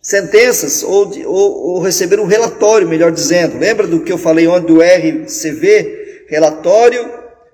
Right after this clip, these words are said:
de conclusão de vida? Pois é, nós vamos receber esse relatório aí, um relatório de conclusão de vida. Como que você concluiu a tua vida? Quando você rompeu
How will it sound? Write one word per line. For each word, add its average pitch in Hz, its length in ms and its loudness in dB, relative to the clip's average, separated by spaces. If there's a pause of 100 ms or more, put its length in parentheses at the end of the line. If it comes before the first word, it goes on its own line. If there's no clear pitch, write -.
(100)
de 139 140 -16
conclusão 185 760 0
de 143 120 -6
vida? 196 360 -6
Pois 247 280 -2
é, 208 160 2
nós 180 160 -2
vamos 175 180 -6
receber 180 360 -6
esse 175 120 -4
relatório 190 460 -4
aí, - 420 -4
um 160 120 -6
relatório 202 760 2
de 175 100 -12 (120)
conclusão 208 600 -4
de 208 80 -14
vida. 185 420 -6 (640)
Como 240 420 4
que 214 140 -10
você 208 320 -4
concluiu 208 580 -8
a 214 60 -6
tua 214 160 0
vida? - 600 -4 (300)
Quando 208 220 0
você 214 240 2
rompeu 196 680 4